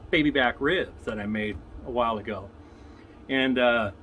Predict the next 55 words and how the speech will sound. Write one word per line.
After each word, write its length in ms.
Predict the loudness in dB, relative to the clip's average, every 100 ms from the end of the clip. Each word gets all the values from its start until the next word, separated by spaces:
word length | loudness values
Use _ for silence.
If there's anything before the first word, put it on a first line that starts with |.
| -8
anyway, 220 | -2 0 -2
I'm 220 | -6 -6
gonna 120 | -4
get 160 | -4 -4
these 180 | -2
into 160 | -2 -2
the 80 | -4
tailgater, 560 | -2 -2 -2 -4 -6
heat 180 | -4 -4
'em 120 | 0
up, 220 | 0 -2 -4
and 120 | -4
enjoy 380 | -4 -2 0 -2
'em. 100 | -8 -18 -18 -20 -20 -18 -18 -18 -20 -20 -16
My 220 | -12 -10 -8
tailgater 480 | -2 2 6 4 4
heated 400 | 0 6 10 12
up 200 | 10 8
just 220 | 2 4
to 80 | 4
two 180 | 4 4
twenty-five 640 | 6 4 6 8 8 6
'cause 140 | 2
I 40 | 2
wanna 160 | 2
get 100 | 4
a 60 | 6
lot 180 | 8 8
of 80 | 6
that 120 | 4
smoky 320 | 4 4 4
flavor. 480 | 2 4 6 4 2 -6 -6 -4 2
I 80 | 4
still 240 | 4 6 8
have 180 | 8
a 40 | 8
little 260 | 6 6
bit 300 | 8 8 10
of, 260 | 8 6 6
uh, 300 | 4 4 2 -2 -6 2
Wine 220 | 6 6
Country 300 | 6 4 4
Barbecue 640 | 6 8 8 6 2 4
wine 320 | 4 4 4 4
infused 500 | 2 2 0 0 4
pellets. 340 | 8 8 6 0
I 80 |
thought 300 | 2 4 4
that 240 | 6 6 6
would 160 | 2
make 220 | 4 4 2
some 160 | 0
good 200 | 8 8
smoky 420 | 8 2 2 4 -2
flavor 540 | 6 10 10 8